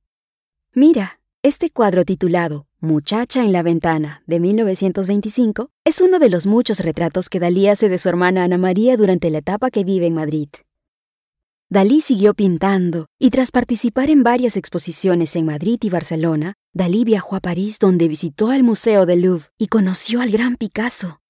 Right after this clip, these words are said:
a quien considera uno de los mayores pintores de su época. Picasso le mostró algunos de sus cuadros cubistas,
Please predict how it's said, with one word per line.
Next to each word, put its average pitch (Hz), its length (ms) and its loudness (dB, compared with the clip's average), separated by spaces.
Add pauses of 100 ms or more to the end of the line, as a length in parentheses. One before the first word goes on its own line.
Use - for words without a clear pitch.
(100)
a 185 120 -2
quien 185 220 0
considera 180 600 0
uno 226 260 0
de 233 80 -2
los 208 200 -4
mayores 226 400 2
pintores 185 440 0
de 165 100 -4
su 160 240 -4
época. 147 520 -6 (720)
Picasso 277 420 -2
le 294 100 4
mostró 208 380 0
algunos 254 420 0
de 196 80 0
sus 185 160 -6
cuadros 180 380 -2
cubistas, 170 560 -8